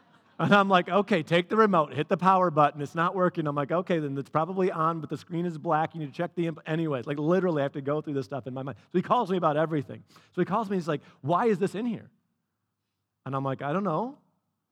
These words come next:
It's yours." He's like, "Well, this isn't me, and why is this here, and what's going on?" So we end up calling Netflix, and Netflix is like, Well,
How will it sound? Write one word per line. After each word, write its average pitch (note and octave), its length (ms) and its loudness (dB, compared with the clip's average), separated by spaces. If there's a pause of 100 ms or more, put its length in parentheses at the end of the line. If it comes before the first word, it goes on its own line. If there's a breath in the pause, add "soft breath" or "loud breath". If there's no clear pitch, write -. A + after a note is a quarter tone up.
(380)
It's F#3 260 -2
yours." E3 220 2
He's D#3 80 -6
like, D3 80 -2
"Well, C3+ 120 -4
this A#2+ 80 -8
isn't D3 200 -2
me, G#3 160 2
and E3+ 100 0
why D3+ 200 0
is D3 100 -2
this C#3 140 -10
here, G#3+ 240 -2
and C#3+ 100 -4
what's D3+ 240 -4
going D3 320 -2
on?" F3 380 -4 (320 loud breath)
So - 100 -12
we F3 80 4
end C4 80 4
up G#3+ 100 -2
calling F#3 440 -2
Netflix, - 640 -10 (340 soft breath)
and D3+ 240 -2
Netflix D#3+ 420 -4
is C#3+ 140 -6
like, C#3 240 -2
Well, F3+ 420 -4